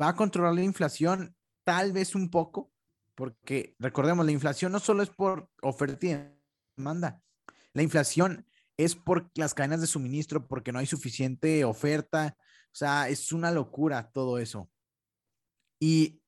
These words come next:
yo pienso que en realidad, pues, sí va a haber una recesión. Este, hay gente que dice que no,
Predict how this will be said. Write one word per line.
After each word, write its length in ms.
yo 320
pienso 680
que 220
en 140
realidad, 460
pues, 140
sí 140
va 80
a 40
haber 140
una 200
recesión. 720
Este, 500
hay 160
gente 380
que 120
dice 320
que 100
no, 320